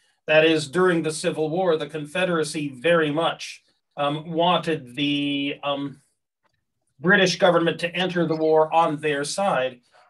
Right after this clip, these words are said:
in order to end the Union blockade of cotton exports from the South that was depriving Britain's Lancashire factories in Manchester or elsewhere of cotton for them to spin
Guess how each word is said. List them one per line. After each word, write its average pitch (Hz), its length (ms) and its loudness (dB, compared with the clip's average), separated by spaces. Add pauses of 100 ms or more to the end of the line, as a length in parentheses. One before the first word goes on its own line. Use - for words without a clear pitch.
(120)
in 185 220 0
order 175 360 0
to 175 220 -12
end 175 340 0
the 156 160 -6
Union 156 540 -2
blockade 147 680 -2
of 131 140 -8
cotton 165 420 -6
exports 139 560 -6
from 127 200 -8
the 123 80 -6
South 160 480 2 (380)
that 170 160 6
was 160 220 4
depriving 156 720 4
Britain's 143 640 -4
Lancashire 151 500 0
factories 139 600 -4
in 139 140 -4
Manchester 147 760 -2
or 135 140 -6
elsewhere 143 720 0
of 135 440 -4
cotton 160 420 0
for 165 160 -4
them 131 160 -6
to 147 160 -14
spin 143 480 -4